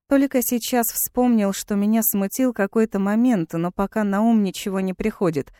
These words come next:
Ладно, потом подумаю». «Из всего нам известного мы можем сделать один вывод»,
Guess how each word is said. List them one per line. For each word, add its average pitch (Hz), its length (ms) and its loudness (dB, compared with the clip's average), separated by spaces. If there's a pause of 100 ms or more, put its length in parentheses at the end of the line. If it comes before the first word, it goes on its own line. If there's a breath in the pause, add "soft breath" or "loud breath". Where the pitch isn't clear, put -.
(360)
Ладно, 170 560 0
потом 208 360 0
подумаю». 147 540 -4 (600)
«Из 226 120 -2
всего 220 440 2
нам 220 240 4
известного 196 680 0
мы 190 160 2
можем 175 380 0
сделать 214 480 0
один 196 440 0
вывод», 208 440 0